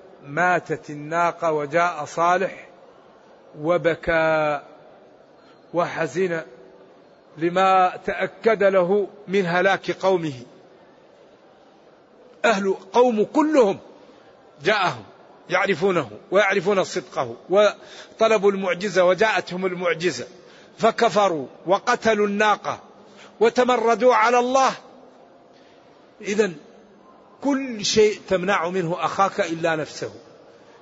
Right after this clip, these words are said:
ال-، الإنسان كل شيء تمنعه منه إلا نفسه، إذا أراد أن يوبق نفسه ما يمكن أن تمنعه، فكيف كان عذابي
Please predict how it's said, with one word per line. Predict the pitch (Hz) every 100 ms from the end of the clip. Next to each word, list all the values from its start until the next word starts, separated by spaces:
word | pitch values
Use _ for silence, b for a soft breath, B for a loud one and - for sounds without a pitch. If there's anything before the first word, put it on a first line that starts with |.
| -
ال-، | 202 233 226 143 - - - - - - - - -
الإنسان | 196 226 233 - 240 208
كل | 277 233
شيء | 247 247
تمنعه | 233 240 233 190
منه | 233 233 240
إلا | 214 214 208
نفسه، | 185 - - - B B
إذا | 208 247
أراد | 233 240 240
أن | 226 226
يوبق | 240 233 233
نفسه | 233 233 240 247 277 240
ما | 233 254
يمكن | 226 214
أن | 202 165
تمنعه، | 185 165 143 117 107 - - - - - _ - _ - - - - - - - - _ _ - _ _ _ -
فكيف | 165 175 240 196
كان | 208 214 214
عذابي | 190 170 190 190 190 247